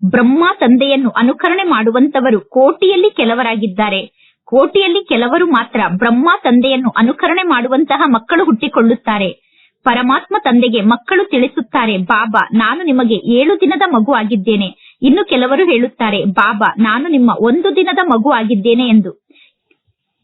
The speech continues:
ಅಂದ ಮೇಲೆ ಅವರು ಸಣ್ಣ ಮರಿಯಾಗಿದ್ದಾರೆ. ಪರಮಾತ್ಮ ತಂದೆ ಪ್ರತಿಯೊಂದು ಮಾತನ್ನು ಮಕ್ಕಳಿಗೆ ತಿಳಿಸುತ್ತಾರೆ. ನೀವೆಲ್ಲರೂ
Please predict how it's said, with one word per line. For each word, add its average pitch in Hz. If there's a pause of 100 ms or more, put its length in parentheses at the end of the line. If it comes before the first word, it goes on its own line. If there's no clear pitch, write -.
(120)
ಅಂದ 247
ಮೇಲೆ 233
ಅವರು 226
ಸಣ್ಣ -
ಮರಿಯಾಗಿದ್ದಾರೆ. 226 (220)
ಪರಮಾತ್ಮ 269
ತಂದೆ 233
ಪ್ರತಿಯೊಂದು 349
ಮಾತನ್ನು 247
ಮಕ್ಕಳಿಗೆ 330
ತಿಳಿಸುತ್ತಾರೆ. 233 (1000)
ನೀವೆಲ್ಲರೂ 254